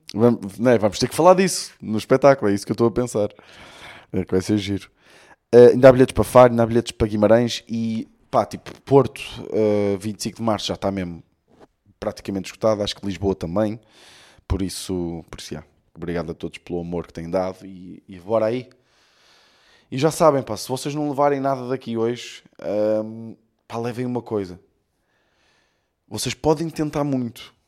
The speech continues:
<laughs> cumprir os vossos sonhos, mas pode não dar, ok? E é isso que eu <laughs> quero que vocês levem daqui. No entanto, val-, foda-se. Tipo,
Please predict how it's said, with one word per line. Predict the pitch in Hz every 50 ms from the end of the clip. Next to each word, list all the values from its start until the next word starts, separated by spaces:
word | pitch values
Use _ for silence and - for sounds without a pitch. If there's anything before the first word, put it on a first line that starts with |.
| _ _ _ _ _ _ _ _ _ _
<laughs> | - - - - - - - - _ _ _ _ _ _ _ _ _ _
cumprir | - 117 117 - 123 131
os | 127 113
vossos | 120 123 120 -
sonhos, | - - - 107 104 95 87 - - _ _ _ _ _ _ _ _ _ _ _ _ _ _ - - - - _ _ _ _ _ _ _ _ _
mas | - -
pode | - - 120 113 95 98
não | 113 110
dar, | 107 95 92 78 - - _ _ _ _ _ _ _ _ _
ok? | - - 156 180 180 - - _ _ _ _ _ _ _ _ _ _ _ _ _ _ _ _
E | - 104
é | 110
isso | 117 113 -
que | - -
eu |
<laughs> | -
quero | - 151 170 147
que | -
vocês | 127 139 - 147 139 131 123
levem | 131 131 123 117 120 113
daqui. | 110 113 107 - - 92 - _ _ _ _
No | 156 185
entanto, | 233 220 240 190 - - -
val-, | 143 151 151 - - _ _ _ _ _ _
foda-se. | - - 180 175 165 170 170 - - - _ _ _ _ _ _ _ _ _ _ _ _ _ _ _ _ _ _ _
Tipo, | - 175 139 - -